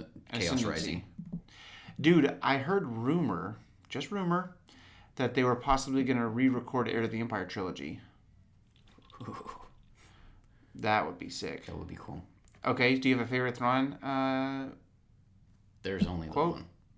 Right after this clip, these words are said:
Speaker 2: Perhaps?
Speaker 1: Yeah.
Speaker 2: That's your only favorite?
Speaker 1: Is, is there, is that another one?
Speaker 2: Yeah.
Speaker 1: He just says it so much. I think another one that I quote a lot, but it's, you know, obviously at this point from the old trilogy, but so artfully done.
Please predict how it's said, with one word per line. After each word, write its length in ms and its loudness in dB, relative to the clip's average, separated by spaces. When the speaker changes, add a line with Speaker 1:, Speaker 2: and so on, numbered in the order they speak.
Speaker 2:
Perhaps? 520 0
Speaker 1:
Yeah. 100 -14
Speaker 2:
That's 160 -2
your 80 2
only 120 0
favorite? 380 -4
Speaker 1:
Is, 160 -12
is 160 -8
there, 280 -6
is 200 0
that 140 8
another 380 2
one? 160 4
Speaker 2:
Yeah. 260 -4
Speaker 1:
He 140 4
just 180 2
says 220 8
it 80 -4
so 120 6
much. 360 4
I 120 8
think 320 2
another 320 6
one 160 6
that 80 4
I 60 6
quote 300 0
a 40 -2
lot, 420 2
but 100 -2
it's, 320 -2
you 80 -6
know, 60 -4
obviously 500 -6
at 100 -6
this 140 -8
point 220 -8
from 140 -6
the 400 -4
old 240 -4
trilogy, 400 -6
but 320 -10
so 180 -16
artfully 480 -10
done. 280 -14